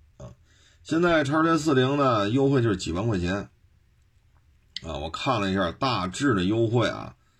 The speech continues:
三四万块钱啊，大致的优惠三四万块钱。二点零T指导价三十多万的，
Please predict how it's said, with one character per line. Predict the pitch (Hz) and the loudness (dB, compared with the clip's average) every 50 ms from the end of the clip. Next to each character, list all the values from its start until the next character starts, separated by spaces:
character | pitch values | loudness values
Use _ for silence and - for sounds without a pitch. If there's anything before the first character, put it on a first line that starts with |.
| _ _ _ _ _ | _ _ _ _ _
三 | - - 117 113 113 | -10 -6 -4 -2 -2
四 | 113 110 | -2 -2
万 | 110 104 92 | -2 -2 -2
块 | 87 82 | -2 -2
钱 | 80 82 90 95 95 - _ _ _ _ _ _ _ _ _ _ _ _ _ _ _ _ _ _ _ _ _ _ _ _ _ - | -2 -4 -4 -6 -8 -12 _ _ _ _ _ _ _ _ _ _ _ _ _ _ _ _ _ _ _ _ _ _ _ _ _ -20
啊， | - 62 - - - - _ _ _ _ _ _ - | -18 -18 -18 -18 -20 -20 _ _ _ _ _ _ -6
大 | 117 110 104 98 | -4 -2 -2 -2
致 | 92 104 120 107 | 0 0 0 2
的 | 95 | 2
优 | 98 101 | 2 0
惠 | 104 98 87 | 0 -2 -2
三 | - - 104 101 | -2 -4 -4 -4
四 | 98 104 | -2 -2
万 | 98 98 85 73 | -2 -2 -2 -4
块 | 62 58 | -6 -8
钱。 | 62 - - - | -8 -10 -10 -6
二 | - 131 131 123 117 | -4 0 0 0 2
点 | 117 123 | 2 0
零 | 135 | 0
T | 135 135 139 117 95 80 64 - | 2 2 4 2 2 0 -2 -6
指 | - - 107 | -8 -6 -4
导 | 110 104 | -2 0
价 | 107 113 104 | 0 0 -2
三 | 101 - - 127 123 | -2 -2 -2 0 0
十 | 110 | 0
多 | 101 101 101 | 2 2 2
万 | 104 101 90 82 | 2 0 0 -2
的， | 80 67 - - | -4 -6 -8 -12